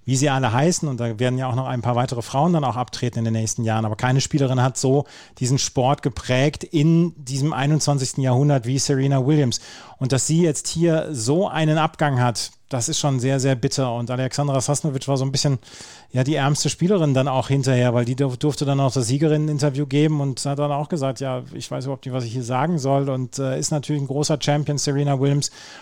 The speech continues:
Und sie hat zu diesem Zeitpunkt, wir nehmen um zweiundzwanzig Uhr auf, ungefähr gegen zwanzig Uhr dreißig hat sich das alles abgespielt mit Serena Williams. Ähm, hat sie noch keine Pressekonferenz angesetzt, beziehungsweise es ist noch keine Pressekonferenz angesetzt. Sie wird sich wahrscheinlich überlegen, ob sie es überhaupt annehmen wird, diese Pressekonferenz,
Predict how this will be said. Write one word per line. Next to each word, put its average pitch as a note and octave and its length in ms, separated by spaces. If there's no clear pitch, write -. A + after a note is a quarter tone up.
Und C3 180
sie C3+ 140
hat D#3 120
zu F3+ 100
diesem F3+ 220
Zeitpunkt, D#3 380
wir A#2+ 80
nehmen C#3+ 180
um C3 120
zweiundzwanzig D3 580
Uhr C#3 140
auf, C#3 340
ungefähr C3+ 380
gegen B2+ 260
zwanzig C#3 320
Uhr C3 80
dreißig B2+ 340
hat B2 120
sich B2 100
das B2 160
alles C3 220
abgespielt C#3+ 480
mit B2 100
Serena B2 400
Williams. A#2+ 320
Ähm, C3 480
hat C3+ 160
sie E3 100
noch D3+ 160
keine D3 420
Pressekonferenz B2 880
angesetzt, A2+ 540
beziehungsweise A#2+ 520
es C#3 80
ist F3 180
noch B2 120
keine A#2+ 220
Pressekonferenz A#2 760
angesetzt. A2 500
Sie A#2 320
wird C3+ 160
sich C3+ 220
wahrscheinlich C3 340
überlegen, C3+ 320
ob C#3+ 140
sie C#3+ 80
es A#2 80
überhaupt C3 400
annehmen C3+ 520
wird, B2+ 200
diese A#2+ 160
Pressekonferenz, C3+ 720